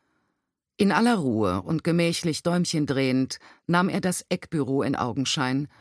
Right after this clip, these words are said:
wobei er den Panoramablick aus den riesigen Fenstern ausgiebig auf sich wirken ließ. Wenn er den Kopf nur ein winziges bisschen zur Seite drehte, konnte er die Flagge sehen, die schlaff über der Kuppel des Kapitols hing. Er sah Harriet wieder an und bemerkte:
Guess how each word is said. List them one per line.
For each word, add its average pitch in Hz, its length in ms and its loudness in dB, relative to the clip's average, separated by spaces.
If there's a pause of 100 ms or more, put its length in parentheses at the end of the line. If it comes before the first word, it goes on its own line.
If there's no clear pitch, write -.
(220)
wobei 151 300 0
er 131 140 0
den 135 180 0
Panoramablick 123 920 -2
aus 82 180 -6
den 120 160 -2
riesigen 123 500 0
Fenstern 120 600 -2
ausgiebig 110 760 -4
auf 117 120 -6
sich - 240 -8
wirken 82 300 -10
ließ. - 400 -10 (1000)
Wenn 190 140 4
er 170 120 0
den 175 180 0
Kopf - 340 -6
nur 165 140 0
ein 135 320 -2
winziges 190 560 0
bisschen - 420 -4
zur 120 160 -4
Seite 120 320 -4
drehte, 107 460 -4 (400)
konnte 208 240 0
er - 140 -2
die 185 100 -2
Flagge 107 400 -2
sehen, 85 340 -2
die 95 120 -4
schlaff - 340 -2
über 104 200 -4
der 98 120 -2
Kuppel 113 320 -6
des 113 180 -6
Kapitols - 600 -8
hing. 50 300 -10 (880)
Er 185 120 2
sah 196 200 2
Harriet 165 440 0
wieder 139 240 -2
an 113 280 -2
und 143 200 -6
bemerkte: 131 680 -4